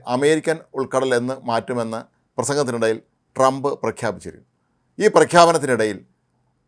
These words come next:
ഹിലരി ക്ലിന്റൺ പുച്ഛത്തോടുകൂടി പരിഹാസ ചിരി നടത്തുന്നത് ദൃശ്യമാധ്യമങ്ങളിൽ തന്നെ നമുക്ക് വ്യക്തമായി കാണാൻ കഴിയും. അവരുടെ തൊട്ടടുത്തിരിക്കുകയായിരുന്ന ഭർത്താവും മുൻ അമേരിക്കൻ പ്രസിഡന്റുമായ ബിൽ ക്ലിന്റണും ഇത്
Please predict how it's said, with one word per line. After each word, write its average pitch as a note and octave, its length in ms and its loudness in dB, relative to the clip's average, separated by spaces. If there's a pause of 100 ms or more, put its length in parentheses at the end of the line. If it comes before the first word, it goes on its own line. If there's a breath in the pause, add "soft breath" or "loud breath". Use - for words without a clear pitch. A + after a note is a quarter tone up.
(160)
ഹിലരി E3 280 0
ക്ലിന്റൺ C3+ 240 -4 (200)
പുച്ഛത്തോടുകൂടി C3+ 720 0 (100)
പരിഹാസ C#3 400 0 (100)
ചിരി A2 200 -10 (160)
നടത്തുന്നത് G#2 460 -8 (520)
ദൃശ്യമാധ്യമങ്ങളിൽ A2 720 -6
തന്നെ G2+ 200 -8 (100)
നമുക്ക് G#2 280 -10
വ്യക്തമായി F#2+ 520 -8
കാണാൻ D#2 320 -16
കഴിയും. B1 180 -20 (440)
അവരുടെ C#3+ 260 4
തൊട്ടടുത്തിരിക്കുകയായിരുന്ന A#2 800 -4
ഭർത്താവും A2+ 400 -4
മുൻ A#2 160 -8
അമേരിക്കൻ A2 320 -6
പ്രസിഡന്റുമായ G#2 460 -6 (120)
ബിൽ A2+ 180 -2
ക്ലിന്റണും F#2 380 -8 (880)
ഇത് C#3 120 -4